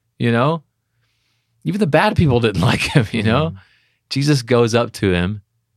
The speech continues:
Speaker 1: Zacchaeus is, was, was shorter than most people, so he had to get up in a tree to see Jesus in the street. Jesus walks up to the tree and says, "Come to my house." Or, or, or he says, "I, I,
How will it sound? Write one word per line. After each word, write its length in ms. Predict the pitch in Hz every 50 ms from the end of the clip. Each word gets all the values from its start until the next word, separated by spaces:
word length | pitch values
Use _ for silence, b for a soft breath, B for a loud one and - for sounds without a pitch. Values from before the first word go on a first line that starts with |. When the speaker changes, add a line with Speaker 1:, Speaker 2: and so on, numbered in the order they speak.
| _ _ _ _ _ _
Speaker 1:
Zacchaeus 600 | - - 104 107 - - 113 113 110 104 101 -
is, 140 | 95 90 -
was, 320 | - 104 98 92 87 - - _ - - - -
was 360 | 117 98 95 95 85 - - _ _ _ - - -
shorter 420 | - - - - 123 113 117 117 113
than 120 | 101 101
most 180 | 95 98 95 -
people, 200 | - 113 113 110
so 60 | - -
he 40 | 98
had 80 | 90
to 60 | 92 90
get 120 | 98 95
up 120 | 95 90 -
in 100 | 90 90
a 20 |
tree 300 | 85 - - 107 117 117
to 80 | 101 87
see 180 | - - 92
Jesus 540 | 87 80 95 104 117 110 101 87 90 - -
in 140 | - - 90
the 60 | 87
street. 420 | - - - 127 135 127 92 76 B B B B B B B
Jesus 300 | B - 156 160 147 -
walks 220 | - - 131 139 -
up 60 | 127
to 60 | 113 110
the 80 | 107
tree 240 | - - - 127 123
and 60 | 117 98
says, 180 | - 98 90 -
"Come 160 | - 127 123
to 60 | 117
my 140 | 113 107 98
house." 300 | 104 95 92 - - - _ _ _ _ _ _ _ -
Or, 140 | 110 87 B B B B B B B
or, 160 | 120 120 123
or 40 | 117
he 140 | 120 127 131
says, 180 | 113 131 113
"I, 100 | 123 120 123
I, 420 | 123 131 139 135 143 139 120 123